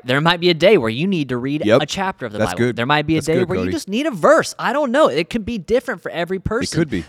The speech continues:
Speaker 1: But for you,
Speaker 2: Yep.
Speaker 1: you've gotta figure out, "What is my daily quota?
Speaker 2: Mm.
Speaker 1: What do I need from the Lord today?"
Speaker 2: Yep.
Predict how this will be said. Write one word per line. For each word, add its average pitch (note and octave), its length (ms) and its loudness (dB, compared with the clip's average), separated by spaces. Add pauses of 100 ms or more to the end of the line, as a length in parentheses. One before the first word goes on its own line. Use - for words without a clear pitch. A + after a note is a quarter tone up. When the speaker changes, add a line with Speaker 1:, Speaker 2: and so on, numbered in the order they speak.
Speaker 1:
But E3 240 0
for E3 180 -4
you, F#3 400 -2
Speaker 2:
Yep. D#3 160 -4
Speaker 1:
you've G3 100 -6
gotta D#3 220 0
figure C#3+ 400 -8
out, D3 240 -2
"What A#2+ 440 -2
is C3+ 200 -8
my A#2 200 -6
daily G#2+ 340 -10
quota? G2 260 -12
Speaker 2:
Mm. F2 220 -8 (320)
Speaker 1:
What B2 220 -2
do D3 100 -2
I C#3 80 -4
need B2+ 180 -8
from B2 120 -16
the A#2+ 80 -8
Lord G#2 220 -8
today?" F2+ 340 -16
Speaker 2:
Yep. F#2 160 -2